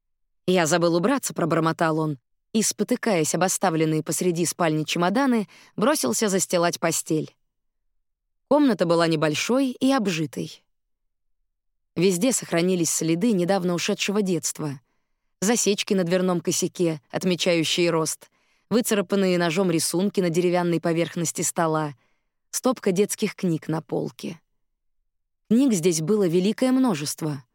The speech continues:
В шкафу, на столе — на комоде у кровати, даже косая стопка на подоконнике. Теодор заметил взгляд Уинифред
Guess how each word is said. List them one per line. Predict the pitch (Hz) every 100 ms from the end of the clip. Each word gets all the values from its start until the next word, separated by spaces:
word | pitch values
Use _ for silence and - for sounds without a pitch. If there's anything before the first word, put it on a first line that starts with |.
| _ _ _ _
В | -
шкафу, | - - 165 - 175 220
на | 180
столе — | - 165 151 160 202 185 _ _ _
на | 214 233
комоде | 190 165 190 190
у | 185
кровати, | 190 190 170 165 - 160 151 _ _ _ _ -
даже | 220 208 202 190 -
косая | - 220 247 220
стопка | 202 - 185 - 180
на | 180
подоконнике. | 214 - - 160 156 170 - 220 - _ _ _ _ _ _ _ _ _ _ _ _ _
Теодор | 175 180 233 214
заметил | 190 190 175 175
взгляд | 151 160 180 165
Уинифред | 202 240 190 180 165